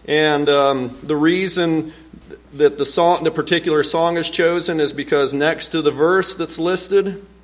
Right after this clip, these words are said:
in your pro-, in the program, there is a thought that is there that you'll see from that section. So blessed, uh, so from verses one through eight, there's much there. But we went with, "Blessed are those who obey the word."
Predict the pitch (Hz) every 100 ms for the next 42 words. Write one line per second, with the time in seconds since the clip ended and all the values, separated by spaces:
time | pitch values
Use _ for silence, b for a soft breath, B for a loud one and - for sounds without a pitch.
0 | - 151 156 147 - 156 165 156 151 151
1 | 170 170 170 175 190 185 B B B B
2 | - 139 147 156 151 - - 160 165 160
3 | 139 139 131 127 131 135 143 139 135 131
4 | 139 135 - - 147 139 139 127 123 -
5 | 135 123 - 113 101 - 113 110 135 143
6 | 156 127 120 - 120 131 120 - - 127
7 | - - - 135 127 113 151 - 143 147
8 | 156 151 135 151 147 127 123 139 143 143
9 | 131 180 151 139 - - - - _ _
10 | - _ - B B B B 123 131 151
11 | 151 143 135 127 113 135 143 143 139 131
12 | 123 127 123 131 117 117 117 113 107 92
13 | 50